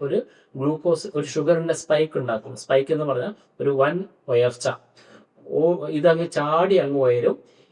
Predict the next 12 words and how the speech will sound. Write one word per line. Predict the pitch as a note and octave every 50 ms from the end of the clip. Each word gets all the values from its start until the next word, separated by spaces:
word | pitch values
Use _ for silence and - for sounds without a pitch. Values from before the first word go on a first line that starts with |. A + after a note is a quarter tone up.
| - -
ചാടി | D#3+ D#3 D#3+ F#3 G3 A3
ഉയർന്നിട്ട് | G3+ F3+ F3 F3 E3 F3 F3+ F3 G3+ G#3 G3+ - _ _ _
ഇതിനകത്ത് | F3 D#3+ F3 G3 G3+ F3+ F3 F3 F3+ F3+ - -
കാലറി | D#3+ D#3+ F3+ F#3 G3+ G#3+ A#3 A#3+ A#3+ A#3
അധികം | F#3+ E3+ D#3+ E3 E3+ E3
ഇല്ലാത്തതുകൊണ്ട് | D3+ D3 D3+ D3+ D3+ - D#3 D3+ D#3 D3+
അല്പം | C#3+ C3+ - - G#3 G3 F#3
കഴിയുമ്പോൾ | F3 D#3+ D#3 E3 E3+ E3+ E3 E3+
തന്നെ | E3 E3
ഇത് | D#3+ F3
കുറയാൻ | E3+ - D#3+ C#3+ D#3 F3 G#3 G#3 G3
തുടങ്ങും. | D#3 B2 A#2 A#2+ C3+ E3